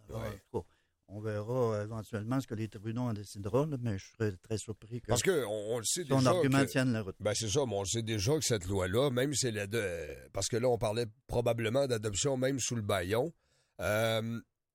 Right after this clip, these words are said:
Speaker 2: elle risque fort d'être, euh, testée devant les, euh, les tribunaux. Ça,
Speaker 1: Ouais.
Speaker 2: c'est a-, assez évident, là.
Speaker 1: Même si on a recours à la clause, euh,
Speaker 2: Oh, oui.
Speaker 1: dérogatoire,
Speaker 2: Oui.
Speaker 1: euh, je pense qu'il y aura quand même des recours qui vont s'exercer, mais je pense qu'avec l'application de la clause dérogatoire,
Speaker 2: Oui.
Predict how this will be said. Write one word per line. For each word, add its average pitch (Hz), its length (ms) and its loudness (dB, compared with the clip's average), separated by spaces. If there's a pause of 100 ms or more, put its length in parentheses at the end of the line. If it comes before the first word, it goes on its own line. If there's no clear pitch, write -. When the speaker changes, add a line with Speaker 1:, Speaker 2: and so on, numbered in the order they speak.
(640)
Speaker 2:
elle 123 180 0
risque 123 380 0
fort 131 260 2
d'être, 101 340 -4
euh, 78 220 -2 (460)
testée 180 540 2
devant 107 420 0
les, 95 500 -4
euh, 65 240 -12
les 104 120 -2
tribunaux. 104 500 -2
Ça, 127 140 -2
Speaker 1:
Ouais. 127 140 2
Speaker 2:
c'est 98 180 -2
a-, 85 200 -4
assez - 260 0
évident, 95 420 -2
là. - 140 -12 (120)
Speaker 1:
Même 127 300 -2
si - 160 -8
on 110 160 -2
a 110 80 -2
recours 104 500 -4
à 101 80 -8
la 101 160 -8
clause, 107 600 -8
euh, 95 260 -12
Speaker 2:
Oh, 113 160 2
oui. 85 140 0
Speaker 1:
dérogatoire, 113 560 -2 (180)
Speaker 2:
Oui. 71 180 -2
Speaker 1:
euh, - 260 -18
je - 120 -20
pense 107 220 -8
qu'il 104 100 -8
y - 20 -6
aura 101 200 -6
quand 98 180 -4
même 110 180 -8
des 110 120 -6
recours 101 360 -8
qui 95 120 -20
vont 104 180 -12
s'exercer, 98 640 -6
mais 107 240 -4
je - 100 -14
pense 107 200 -8
qu'avec 113 560 -6
l'application 101 500 -8
de 101 60 -10
la 85 60 -14
clause 101 220 -12
dérogatoire, 92 600 -8
Speaker 2:
Oui. 73 100 -2